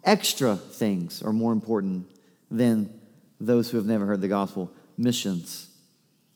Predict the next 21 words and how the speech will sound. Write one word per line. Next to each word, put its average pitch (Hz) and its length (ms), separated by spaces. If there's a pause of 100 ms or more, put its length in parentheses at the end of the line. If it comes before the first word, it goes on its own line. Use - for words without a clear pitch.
(720)
See, - 120
God 151 300
has 160 160
truly 139 320
lavished 123 560
upon 110 320
us 98 160
his 90 160
riches. 92 600 (1600)
But 120 80
what 131 220
have 131 180
we 120 100
done 107 340
with 95 140
those 90 200
riches? - 580 (2750)
And 107 80
if 110 120
you're 160 120
giving, 139 540